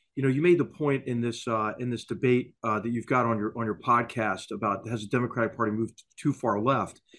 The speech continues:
that the, the far left reaction to George Floyd's murder, the defund the police movement, for example,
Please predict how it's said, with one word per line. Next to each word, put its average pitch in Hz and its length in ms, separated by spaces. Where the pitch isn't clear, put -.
that 123 360
the, 131 260
the 120 140
far 156 360
left 165 300
reaction 98 520
to 101 120
George 104 280
Floyd's 98 280
murder, 92 420
the 117 140
defund 131 400
the 131 60
police 147 440
movement, 101 260
for 95 160
example, 98 600